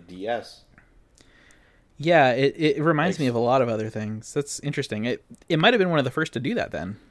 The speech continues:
Speaker 1: Yeah, 'cause it was a, it was a, like, midlife of the GameCube, I'd say, it came out.
Speaker 2: Uh,
Speaker 1: But yeah.
Speaker 2: GameCube's midlife crisis.
Speaker 1: Yeah, but no one, uh,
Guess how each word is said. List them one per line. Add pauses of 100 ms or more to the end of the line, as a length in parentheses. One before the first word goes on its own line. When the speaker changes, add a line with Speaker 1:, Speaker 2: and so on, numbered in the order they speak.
(300)
Speaker 1:
Yeah, (140)
'cause
it
was
a, (720)
it
was
a,
like, (380)
midlife
of
the
GameCube,
I'd
say,
it
came
out. (960)
Speaker 2:
Uh,
Speaker 1:
But
yeah.
Speaker 2:
GameCube's
midlife
crisis. (220)
Speaker 1:
Yeah,
but
no
one,
uh,